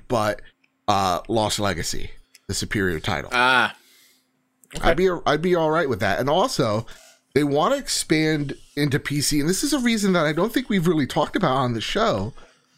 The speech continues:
Speaker 1: Um, the, but it seems like one of their main focus, at, at least into investors, why they wanna go into the P C market,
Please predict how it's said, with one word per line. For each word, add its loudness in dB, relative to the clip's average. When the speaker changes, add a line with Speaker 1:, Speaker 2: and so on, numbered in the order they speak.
Speaker 1:
Um, 2
the, 2
but 4
it 0
seems -2
like 0
one 2
of 0
their 2
main 2
focus, -2
at, -2
at 2
least -2
into 2
investors, 0
why 0
they -2
wanna -2
go 2
into 0
the -4
P -4
C -4
market, 0